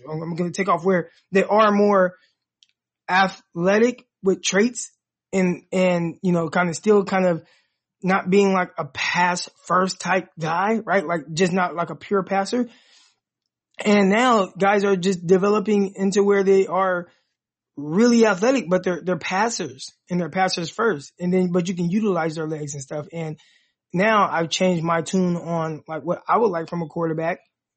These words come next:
because of what we're seeing coming out now. And I think that's gonna continue to happen with, like,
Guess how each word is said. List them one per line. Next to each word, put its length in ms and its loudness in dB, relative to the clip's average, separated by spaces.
because 380 2
of 100 0
what 260 -4
we're 140 -2
seeing 300 -2
coming 320 -4
out 240 -8
now. 340 -8
And 120 -4
I 60 0
think 160 -4
that's 140 2
gonna 140 0
continue 400 0
to 80 0
happen 340 -6
with, 200 -4
like, 260 -2